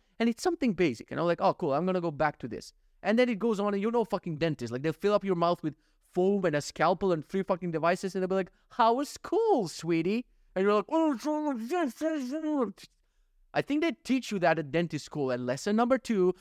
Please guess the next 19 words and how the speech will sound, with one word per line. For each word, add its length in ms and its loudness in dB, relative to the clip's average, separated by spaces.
you're 140 0
gonna 200 2
make 360 0
them 160 2
uncomfortable. 760 -2
If 140 -4
they 120 -4
cannot 340 0
talk, 320 2
you 180 -4
gotta 320 4
make 200 0
them 140 -2
talk. 320 0
Are 100 2
they 100 2
treating 400 -2
them 120 0
for, 220 -2